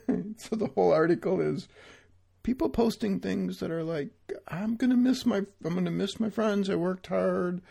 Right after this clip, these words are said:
you know, I have these skills." Um, and it worked for them. Um, and he says, in part,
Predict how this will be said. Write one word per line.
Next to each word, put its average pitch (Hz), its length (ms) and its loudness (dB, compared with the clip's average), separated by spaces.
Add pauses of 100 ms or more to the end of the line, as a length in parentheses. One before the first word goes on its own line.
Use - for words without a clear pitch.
(360)
you - 60 -2
know, 160 140 0
I 160 60 2
have 170 220 2
these 87 200 -2
skills." 85 680 0 (400)
Um, 135 520 -2 (1200)
and 135 580 0 (100)
it 151 160 -2
worked 190 340 2
for 120 240 2
them. 117 400 -4 (500)
Um, 127 580 -4 (220)
and 123 320 0
he 123 80 -4
says, 139 320 0
in 139 120 0
part, 165 400 -2